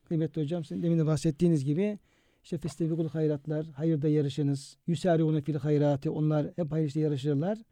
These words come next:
Ve Cenab-ı Hak cennet nimetlerini önümüze koyuyor ve "Febizalike, e, felyetenafesil mütenafisun."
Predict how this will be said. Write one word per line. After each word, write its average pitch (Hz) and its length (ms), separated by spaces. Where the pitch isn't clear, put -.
Ve 165 60
Cenab-ı 165 340
Hak 143 160
cennet 170 420
nimetlerini 156 720
önümüze 165 380
koyuyor 180 480
ve 220 240
"Febizalike, 180 1080
e, 147 220
felyetenafesil 170 960
mütenafisun." 156 800